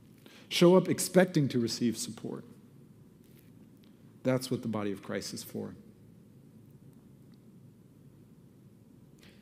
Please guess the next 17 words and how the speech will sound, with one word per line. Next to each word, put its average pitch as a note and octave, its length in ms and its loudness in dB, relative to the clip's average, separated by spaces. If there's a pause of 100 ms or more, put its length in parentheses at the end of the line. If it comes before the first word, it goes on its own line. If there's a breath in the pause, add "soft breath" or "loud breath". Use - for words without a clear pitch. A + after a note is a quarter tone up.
(160 soft breath)
The C3+ 100 10
other F3 140 10
side C3+ 240 2
of A#2+ 80 0
that A#2+ 160 -2
coin B2 220 2
is G#2 160 -2
this. - 480 -2 (1500 soft breath)
Be C3+ 160 8
ready C#3+ 360 6
to D3+ 140 -2
rally B2 460 0
around A2+ 420 -2
those A#2 300 0
who A2+ 120 0
are G#2+ 60 0
struggling. G2+ 500 -4